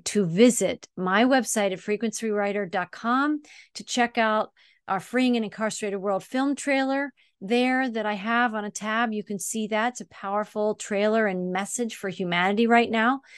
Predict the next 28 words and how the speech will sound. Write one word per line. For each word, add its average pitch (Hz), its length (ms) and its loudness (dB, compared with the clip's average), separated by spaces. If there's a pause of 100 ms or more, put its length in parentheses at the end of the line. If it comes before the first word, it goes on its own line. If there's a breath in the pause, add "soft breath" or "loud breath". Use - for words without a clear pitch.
(360 loud breath)
You 233 120 4
can 240 180 6
visit 240 260 4
me 233 120 4
at 226 100 -4
Color 320 320 0
the 320 80 0
Magic 196 400 -2
on 185 160 -4
YouTube. 240 520 -2 (300 loud breath)
You 226 120 -2
can 226 140 2
find 220 340 2
me 220 120 2
at 202 80 -2
Marie 208 320 0
Moeller 226 420 2
or 196 120 -4
Whole 226 240 -4
Soul 240 240 -2
Mastery 202 560 -2
on 190 120 -4
various 202 500 -2
other 262 240 -2
platforms. 180 760 -6 (360 loud breath)
I'm 214 220 4
on 196 160 2
Rumble, 214 580 4